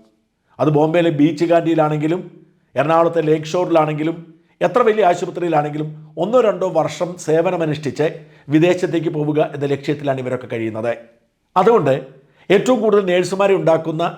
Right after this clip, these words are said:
ഈ നാട് ഏറ്റവും ക്വാളിറ്റി കുറഞ്ഞ നഴ്സുമാരെ ഉപയോഗിക്കുന്ന നാടായി മാറുന്നു. മറ്റേത് പ്രസ്ഥാനത്തിലാണെങ്കിലും ഒരാൾ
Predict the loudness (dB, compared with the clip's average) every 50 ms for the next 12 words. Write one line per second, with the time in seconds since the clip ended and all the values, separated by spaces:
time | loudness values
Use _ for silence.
0 | -10 -6 -2 0 0 2 2 2 2 2 2 2 0 -4 -6 -10 -18 _ _ _
1 | _ _ _ _ 0 2 2 2 2 2 2 2 0 -2 -4 -2 2 4 4 4
2 | 4 2 0 -2 -6 -10 -8 -8 -8 -6 -6 -8 -10 -10 -8 -4 -2 -2 -2 -2
3 | -4 -6 -6 -4 -4 -4 -4 -2 -2 0 0 0 0 -2 -4 -6 -6 -8 -8 -6
4 | -4 -4 -2 -2 -2 -2 -4 -6 -6 -6 -8 -8 -10 -12 -14 _ _ _ _ _
5 | _ -2 0 2 4 4 6 6 6 4 2 0 2 2 2 2 2 0 2 2
6 | 2 2 0 0 -2 -2 0 2 2 2 2